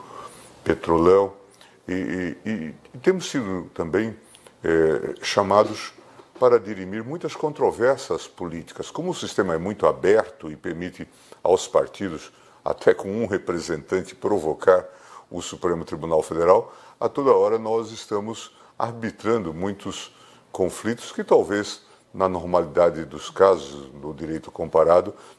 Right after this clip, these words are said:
não viessem para a Corte, aquilo que timbram chamar de judicialização da política. Então, tudo isso, eh, acontece.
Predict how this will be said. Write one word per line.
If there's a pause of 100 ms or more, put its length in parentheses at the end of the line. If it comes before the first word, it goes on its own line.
não
viessem (320)
para
a
Corte,
aquilo
que
timbram (300)
chamar
de
judicialização (540)
da (540)
política.
Então,
tudo
isso, (300)
eh,
acontece.